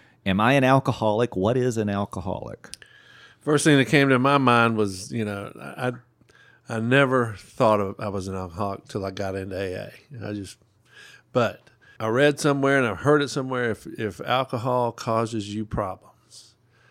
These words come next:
Speaker 2: you might be an alcoholic, all right? I had lots of problems through drinking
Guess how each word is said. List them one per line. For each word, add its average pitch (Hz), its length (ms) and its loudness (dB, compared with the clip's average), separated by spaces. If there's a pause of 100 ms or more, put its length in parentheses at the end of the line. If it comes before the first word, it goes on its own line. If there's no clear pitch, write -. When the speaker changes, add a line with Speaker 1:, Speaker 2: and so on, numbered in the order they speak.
(240)
Speaker 2:
you 127 260 0
might 127 400 -2
be 120 140 2
an 120 100 0
alcoholic, 123 760 -4 (120)
all 110 60 -4
right? 110 220 -2 (420)
I 180 180 2
had 131 160 4
lots 131 400 4
of - 100 -4
problems 110 460 0
through 98 160 -10
drinking - 420 -16